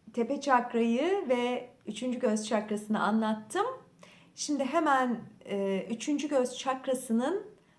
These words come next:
önemini son bir kez daha vurgulayarak devam etmek istiyorum. Eğer üçüncü göz çakrası kapalıysa ya da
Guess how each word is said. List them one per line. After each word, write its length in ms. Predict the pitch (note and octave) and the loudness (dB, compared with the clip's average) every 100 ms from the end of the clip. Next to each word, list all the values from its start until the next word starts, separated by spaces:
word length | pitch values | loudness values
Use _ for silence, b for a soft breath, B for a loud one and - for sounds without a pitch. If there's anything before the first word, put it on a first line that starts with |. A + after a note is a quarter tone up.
| _ | _
önemini 760 | A#3 C#4+ D4 C#4+ C4+ A#3+ F3+ - | 4 4 4 2 2 2 0 -6
son 320 | - D4 C#4 | -2 0 2
bir 100 | B3+ | 0
kez 300 | B3+ A#3 A3+ | 0 0 2
daha 240 | A3+ A#3 | 2 2
vurgulayarak 960 | G#3+ A#3+ A3 A3+ B3+ B3 G#3+ F#3 F#3+ - - - | 2 0 0 4 4 6 6 4 0 -12 -20 -2
devam 340 | G3+ G#3 G#3 | 2 4 2
etmek 360 | G3 F#3+ G3+ G3 | 0 -2 -4 -6
istiyorum. 580 | - - G3+ G#3+ F#4+ A#4+ - B B B B B - | -10 -6 -2 -2 -2 -6 -14 B B B B B -2
Eğer 420 | B3+ E4+ F4+ A#3 F3 - - | 4 8 8 8 2 -6 -8
üçüncü 680 | B3 - E4+ F4 F#4+ F#4 | -6 -2 0 2 2 0
göz 680 | C#4+ C4+ G3+ E3+ - - - _ _ _ _ _ _ - | 2 4 4 0 -8 -16 -20 _ _ _ _ _ _ -8
çakrası 840 | - B3 B3 A#3+ A3+ - F3+ C#3+ - b b b b _ _ _ - | 0 0 2 0 0 -2 -2 -2 -6 b b b b _ _ _ -6
kapalıysa 840 | C#4 - D4 D4 C#4 - D#3+ - - _ _ _ _ b b b - | -4 2 4 6 4 2 0 -2 -10 _ _ _ _ b b b 0
ya 240 | C#4+ F4 | 4 6
da 380 | C#4 E3+ - | 8 6 2